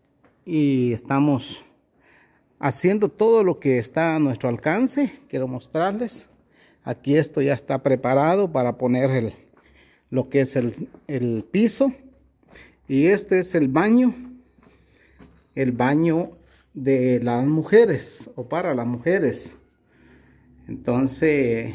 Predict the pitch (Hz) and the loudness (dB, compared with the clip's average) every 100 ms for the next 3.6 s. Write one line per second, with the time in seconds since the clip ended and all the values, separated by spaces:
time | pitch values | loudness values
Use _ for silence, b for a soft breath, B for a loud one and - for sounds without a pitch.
0 | B B 123 120 131 135 127 117 123 123 | B B -6 -2 -2 -2 -4 -2 0 0
1 | 117 131 175 185 - - - _ _ b | 0 2 2 -2 -8 -14 -20 _ _ b
2 | b b b b _ 113 117 135 156 - | b b b b _ -8 2 2 2 -4
3 | - 139 117 110 101 | -2 0 2 0 -4